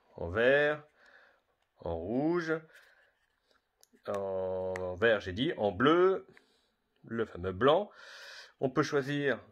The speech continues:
les couleurs que l'on veut, sinon directement à partir de la télécommande. On a les fonctions de flash. Voilà. Ensuite, euh, le strobe.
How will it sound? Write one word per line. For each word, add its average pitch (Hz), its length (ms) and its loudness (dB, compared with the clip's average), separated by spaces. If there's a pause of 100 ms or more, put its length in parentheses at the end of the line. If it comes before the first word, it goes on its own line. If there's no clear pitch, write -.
(220)
les 113 140 -2
couleurs 117 400 0
que 104 100 -4
l'on 101 180 -2
veut, 147 240 -2
sinon 135 380 -4
directement 117 720 -2
à 117 100 -2
partir 113 260 -6
de 113 80 -2
la 107 140 0
télécommande. 98 600 -4 (1400)
On 160 200 6
a 139 400 8
les 139 180 4
fonctions 151 600 0 (1040)
de 110 60 -6
flash. 139 580 4 (1700)
Voilà. 82 720 0 (1120)
Ensuite, 151 760 0
euh, 113 500 6
le 139 140 2
strobe. 170 500 6